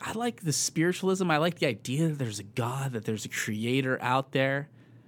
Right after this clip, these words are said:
And Jesus is cool and, like, good, and he loves people. I wanna love people like that.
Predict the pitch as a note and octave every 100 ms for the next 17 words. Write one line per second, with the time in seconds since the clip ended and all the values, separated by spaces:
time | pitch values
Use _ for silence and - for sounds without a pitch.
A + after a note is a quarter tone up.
0 | - - - - - - - - - -
1 | - - B2+ - F#3 F3 E3 A#2+ A2 -
2 | - D#3 D3 D#3 D#3 D3 A2 A2+ B2+ C3+
3 | A#2 - - D3 - D3 D3 D3+ C#3+ A#2
4 | G#2+ G2+ G#2+ G#2+ - - - - - -
5 | B2+ A2+ B2+ C3+ - D#3 C#3+ D3+ C3 E3
6 | D#3+ A#2 B2+ C#3 - D#3 D3 C#3 C#3 -
7 | C3+ C#3 C#3